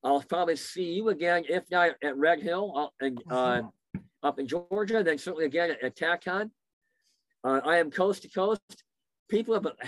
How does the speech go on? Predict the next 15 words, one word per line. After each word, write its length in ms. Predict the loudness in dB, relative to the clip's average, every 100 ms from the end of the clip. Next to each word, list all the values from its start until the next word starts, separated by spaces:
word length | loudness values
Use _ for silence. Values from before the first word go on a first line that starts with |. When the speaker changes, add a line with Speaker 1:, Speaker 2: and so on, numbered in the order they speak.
| -4
Speaker 1:
I've 140 | -2 0
observed 400 | -2 -2 -2 0
John 240 | -2 -2
Murphy 220 | -6 -2
hates 260 | -2 -2 -4
the 80 | -4
Midwest. 480 | -2 0 0 0
There's 140 | -6 -4
no 120 | -6
classes 480 | -4 -2 -2 -4 -8
in 80 | -2
the, 180 | -2 -4
in 100 | -6
the 80 | -2
Midwest. 540 | -4 -2 -4 -4 -10